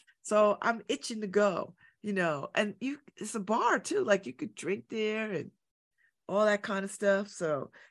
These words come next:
so I'm looking, I'm looking forward to, uh, uh, uh, m-, m-, hanging out there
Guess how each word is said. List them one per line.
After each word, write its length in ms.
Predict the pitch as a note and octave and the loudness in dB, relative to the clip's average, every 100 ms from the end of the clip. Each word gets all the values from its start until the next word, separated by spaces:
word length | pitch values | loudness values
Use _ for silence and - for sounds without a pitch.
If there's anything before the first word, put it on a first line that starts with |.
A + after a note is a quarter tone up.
| - | -2
so 120 | A3 | 2
I'm 140 | C4+ | 2
looking, 260 | D4 C4 A3 - | 0 -4 -10 -4
I'm 180 | A#3 B3+ | -2 -2
looking 220 | B3+ G#3+ | -8 -6
forward 440 | - G#3+ G#3 F#3+ | 2 4 4 -2
to, 260 | - F3 E3 | -4 -2 0
uh, 260 | A#2+ A#2 - - | 0 0 -2 -2
uh, 360 | E3 D3+ - A#2+ - _ - _ | 0 0 0 -2 -6 _ -20 _
uh, 420 | - D3+ - - - _ _ _ - | -8 -6 -8 -12 -18 _ _ _ -10
m-, 120 | F3 - | -10 -10
m-, 120 | C#3 - - - _ _ - - | -16 -16 -20 -20 _ _ -20 -2
hanging 380 | B3+ G#3 F3 | 2 2 2
out 240 | F3 E3+ F3 | 2 2 0
there 380 | D#3+ F#2 F2 | 0 0 0